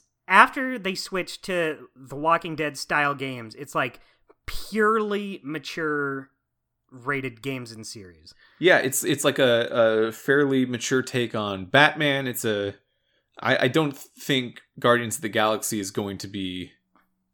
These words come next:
Speaker 2: very M rated, but it's gonna be, y-, you know, the
Speaker 1: It's
Speaker 2: Guardians of the
Speaker 1: T-rated.
Speaker 2: Galaxy are, are much more aggressive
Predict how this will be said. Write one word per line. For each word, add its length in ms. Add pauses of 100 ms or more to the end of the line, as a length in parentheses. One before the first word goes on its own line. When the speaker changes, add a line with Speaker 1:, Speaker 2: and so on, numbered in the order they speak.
(880)
Speaker 2:
very 800
M 200
rated, 420
but 120
it's 260
gonna 220
be, 540 (400)
y-, 200
you 80
know, 120
the 80
Speaker 1:
It's 80
Speaker 2:
Guardians 260
of 40
the 80
Speaker 1:
T-rated. 80
Speaker 2:
Galaxy 500
are, 240
are 260 (640)
much 280
more 240
aggressive 840